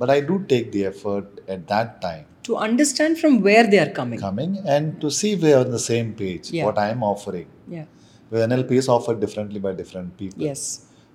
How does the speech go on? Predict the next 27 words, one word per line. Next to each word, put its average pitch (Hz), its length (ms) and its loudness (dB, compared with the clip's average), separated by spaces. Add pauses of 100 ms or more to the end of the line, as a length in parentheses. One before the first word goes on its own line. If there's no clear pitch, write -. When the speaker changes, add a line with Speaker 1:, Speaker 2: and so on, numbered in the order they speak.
(140)
Speaker 1:
Uh, 92 340 -8
and 98 400 -6 (120)
just 120 160 -4
to 120 80 -6
see 123 240 -4
if - 120 -10
we 104 100 0
are 101 100 0
on 95 80 -4
the 95 100 -4
same 98 460 -6
page 123 400 -4 (240)
in 92 200 -10
terms 90 360 -6
of 82 100 -14
what 90 180 -4
they're 90 120 -8
looking 110 400 -10
for 101 420 -4
and 80 140 -14
what 95 180 -4
I'm 98 180 -6
offering 85 380 -12 (120)
is - 140 -20
the 87 60 -20
same. 78 80 -20 (1400)
So 123 880 0